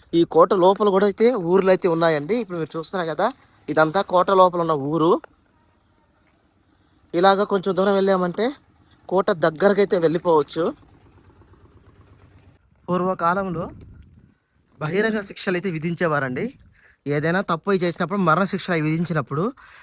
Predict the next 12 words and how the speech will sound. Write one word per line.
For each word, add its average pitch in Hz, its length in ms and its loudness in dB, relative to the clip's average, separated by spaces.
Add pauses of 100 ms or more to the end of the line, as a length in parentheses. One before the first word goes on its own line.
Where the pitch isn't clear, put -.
(160)
ప్రజలందరూ 196 520 2
చూస్తుండగానే 185 840 -4 (420)
అక్కడ 160 140 -6
మీకు 175 240 -8
కొండ 196 260 -8 (120)
పైన 202 360 -4
ఒక 196 140 -8
దాలబంధం 190 500 -4
లాగా 175 140 -8
సన్నగా 185 420 -8
కనబడుతుంది 180 480 -10
కదండి, 160 340 -8